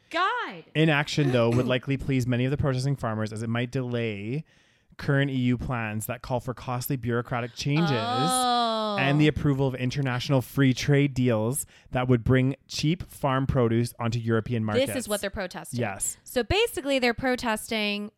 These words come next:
Speaker 1: let's see here.
Speaker 2: Bringing in, like, international free trade. So obviously, like,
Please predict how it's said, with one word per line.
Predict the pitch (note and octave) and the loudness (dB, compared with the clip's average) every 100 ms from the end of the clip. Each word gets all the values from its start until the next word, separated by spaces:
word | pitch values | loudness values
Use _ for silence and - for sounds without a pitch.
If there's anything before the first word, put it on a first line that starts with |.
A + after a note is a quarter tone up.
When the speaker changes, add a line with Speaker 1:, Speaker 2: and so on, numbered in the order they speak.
| _ - | _ -8
Speaker 1:
let's | G#3 G3+ | -8 -8
see | - F#3+ F#3 | -8 -6 -6
here. | F#3 F3 - | -6 -6 2
Speaker 2:
Bringing | C#3+ C#3+ C#3+ | 4 6 4
in, | C3 B2 B2 | 2 0 0
like, | A#2 A#2+ | -2 -2
international | B2 C3 A#2 - B2 | -2 0 0 -2 -4
free | - A#2 | -2 -2
trade. | B2 G2+ G2+ - | -2 -6 -8 -8
So | - E3 D#3+ | 4 4 6
obviously, | D3 F#3 G3 F#3 | 2 2 2 0
like, | E3 B2+ - | 2 2 0